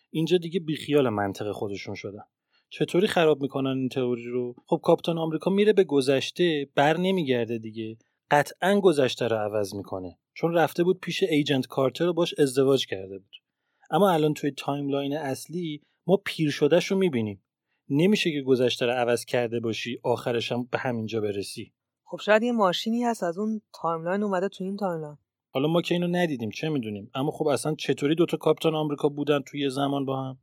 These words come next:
Speaker 2: خب اون که تو یخ بوده اون موقع.
Speaker 1: آره تو یخ بوده، اما کی درش میارن دو هزار و یازده؟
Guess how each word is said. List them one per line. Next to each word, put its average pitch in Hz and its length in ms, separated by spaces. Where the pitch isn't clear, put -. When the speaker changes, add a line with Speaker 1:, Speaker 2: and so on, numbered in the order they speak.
Speaker 2:
خب - 120
اون 202 160
که 240 140
تو 220 120
یخ 208 320
بوده 151 180
اون 147 120
موقع. - 200
Speaker 1:
آره 151 200
تو 175 140
یخ 185 280
بوده، 110 320
اما 170 160
کی 185 280
درش 196 340
میارن 160 280
دو 147 140
هزار 139 220
و 135 40
یازده؟ 127 560